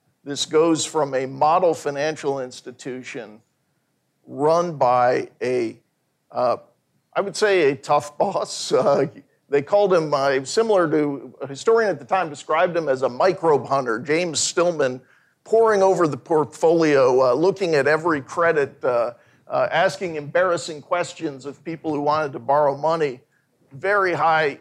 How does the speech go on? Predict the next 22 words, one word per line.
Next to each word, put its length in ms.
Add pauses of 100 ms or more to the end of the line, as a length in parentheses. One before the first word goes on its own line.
uh, 220
levels 420
of 140
capital, 800
very 420
liquid 460
bank. 480 (560)
Then 400
at 220
the, 260 (720)
uh, 320
we 140
have 160
the 60
creation 400
of 40
the 60
Federal 500 (120)
Reserve 440
in 120
nineteen 440
thirteen, 640